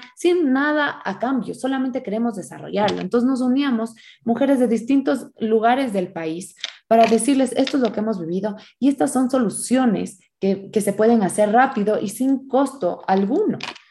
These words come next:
Entonces, se fueron sacando proyectos y proyectos y proyectos. Llegó incluso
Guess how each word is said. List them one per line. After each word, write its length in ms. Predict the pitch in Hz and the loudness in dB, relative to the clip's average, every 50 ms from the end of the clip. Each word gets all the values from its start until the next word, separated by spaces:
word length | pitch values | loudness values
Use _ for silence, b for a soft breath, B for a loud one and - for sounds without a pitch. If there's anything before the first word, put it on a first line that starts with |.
| B B B B B - | B B B B B -4
Entonces, 640 | 202 202 196 214 233 240 233 233 262 254 254 254 - b b b b b | -2 -2 0 0 0 0 0 0 -2 -2 -2 -4 -8 b b b b b
se 180 | - - 233 | -2 -2 0
fueron 260 | 226 233 247 254 277 247 | 2 2 2 2 0 0
sacando 460 | 240 220 - 220 214 226 226 240 226 | -2 -2 -4 -2 -2 0 0 0 0
proyectos 640 | - 208 180 160 170 190 190 190 190 - 185 175 175 | 0 -4 -2 -2 -2 -2 -4 -4 -6 -8 -8 -8 -8
y 60 | - | -8
proyectos 560 | - 165 165 160 165 185 185 180 - 175 170 | -4 -2 -2 0 0 -2 -4 -4 -10 -10 -10
y 40 | 165 | -8
proyectos. 380 | 143 165 170 175 175 - 185 | -6 -4 -6 -6 -4 -4 -2
Llegó 280 | 180 180 175 170 202 233 | 0 0 0 2 2 2
incluso 680 | 247 240 226 - 233 226 240 233 - - 190 180 B | 2 2 0 0 -2 -2 -2 -2 -2 -6 -6 -6 B